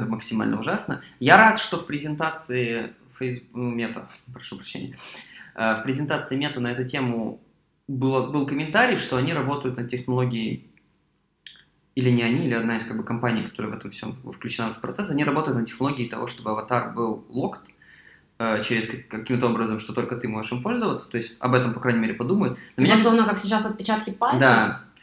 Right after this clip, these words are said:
Speaker 1: Но меня беспокоит другой момент. Вот, допустим, мы сидим, да, э, представим, что я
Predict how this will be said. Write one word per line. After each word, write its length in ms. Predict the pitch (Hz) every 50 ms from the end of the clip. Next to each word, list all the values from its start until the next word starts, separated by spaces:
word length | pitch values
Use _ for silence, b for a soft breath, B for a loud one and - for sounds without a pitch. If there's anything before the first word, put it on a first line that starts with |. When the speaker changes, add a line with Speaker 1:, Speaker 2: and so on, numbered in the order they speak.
| b b b
Speaker 1:
Но 80 | 127
меня 160 | 127 160 208 214
беспокоит 440 | 202 190 - 190 - 190 180 160
другой 240 | - 147 151 151 147
момент. 380 | 135 131 127 120 107 101 - - -
Вот, 180 | - - - -
допустим, 460 | - 127 - 127 127 - - - - - -
мы 80 | 123
сидим, 360 | 120 - - - 110 - - -
да, 240 | - 127 139 - - - _ _ - -
э, 280 | - 98 98 - - - - - b b b b b b b b b b b b b b b b b b b b _
представим, 440 | - 131 127 127 - 208 208 180 -
что 160 | - - -
я 460 | 123 123 131 139 123 113 120 - -